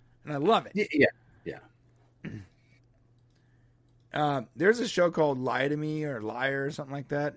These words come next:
Speaker 1: I don't know if you've ever seen it, but you need to go check it out. It's, it's led by Tim Roth. He's fantastic.
Speaker 2: Mm, I have not seen that.
Speaker 1: Great show. Um, yeah, this whole thing's fine.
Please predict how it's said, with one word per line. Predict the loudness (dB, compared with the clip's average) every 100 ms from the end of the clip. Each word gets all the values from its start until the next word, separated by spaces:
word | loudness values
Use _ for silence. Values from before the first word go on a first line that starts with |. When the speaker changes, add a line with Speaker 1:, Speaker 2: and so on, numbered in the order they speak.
| -8
Speaker 1:
I | -6
don't | -4
know | -4
if |
you've | -2
ever | -4
seen | -4 -6 -6
it, | -6
but | -6
you | -4
need | -4
to | -6
go |
check | -8 -6
it | -6
out. | -8 -10
It's, | -14 -14
it's | -10 0
led | 2 4
by | 2
Tim | 2 -2 -2
Roth. | -2 -4
He's | -4 -10 -12 _
fantastic. | -10 -10 -8 -10 -12 -20 _ _ _ _ _ -2
Speaker 2:
Mm, | 0 0 -2 -6
I |
have | -2 -2
not | -4
seen | -6 -8
that. | -4
Speaker 1:
Great | -2 -2
show. | -4 -8 -10 _ -20 _ _ _ _ _ _ _ _ _ _ -20 -20 _ _ _ _ _ _ _ -4
Um, | 0 4 4 2 -2 -8 _ _ _ _ _ _ _ _ _ _ _ -4
yeah, | 0 0
this | -2 0
whole | 0
thing's | 0 -4
fine. | -2 0 0 -2